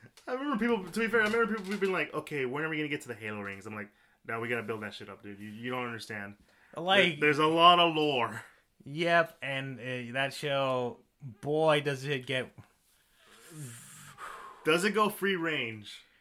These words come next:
Speaker 2: Doesn't go free range, but it definitely takes a lot
Speaker 1: No,
Speaker 2: of
Speaker 1: it
Speaker 2: free
Speaker 1: goes free range 'cause
Speaker 2: Oh,
Speaker 1: it does
Speaker 2: yeah.
Speaker 1: whatever the fuck it does.
Speaker 2: Yeah, and it's like, you, like, we'll, we'll get, we'll get into some other time probably, but
Speaker 1: Yeah.
Speaker 2: boy, that show. Um, anyways,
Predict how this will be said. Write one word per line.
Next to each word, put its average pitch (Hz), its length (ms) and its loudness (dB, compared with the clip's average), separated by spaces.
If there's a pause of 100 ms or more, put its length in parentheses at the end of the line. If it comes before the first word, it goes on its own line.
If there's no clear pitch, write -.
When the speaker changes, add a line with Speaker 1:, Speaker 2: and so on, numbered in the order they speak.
(160)
Speaker 2:
Doesn't 208 240 0
go 254 160 4
free 240 200 -2
range, 196 420 4
but 143 180 0
it 156 140 -4
definitely 208 320 2
takes 180 220 0
a 175 60 -4
lot 165 120 8
Speaker 1:
No, 156 60 8
Speaker 2:
of 135 60 2
Speaker 1:
it 170 40 4
Speaker 2:
free 151 80 4
Speaker 1:
goes 170 300 4
free 160 160 2
range 139 380 0
'cause 151 100 2
Speaker 2:
Oh, - 20 4
Speaker 1:
it 160 40 6
does 147 100 8
Speaker 2:
yeah. 123 80 6
Speaker 1:
whatever 131 180 0
the 123 60 -4
fuck - 240 -14
it - 180 -10
does. - 340 -14
Speaker 2:
Yeah, 127 540 4 (180)
and 147 160 -4
it's 156 240 -6
like, 160 300 0 (160)
you, 156 240 -8 (560)
like, 113 180 -12 (840)
we'll, 123 340 -8
we'll 120 180 -8
get, 110 360 -6
we'll 110 140 -10
get 110 100 -6
into 107 220 -10
some 104 180 -12
other 98 120 -10
time 95 220 -14
probably, 92 420 -12
but 92 140 -12
Speaker 1:
Yeah. 110 120 -10 (420)
Speaker 2:
boy, 147 400 4
that 127 160 -2
show. 113 380 -4 (440)
Um, 127 440 -2 (1120)
anyways, 123 720 0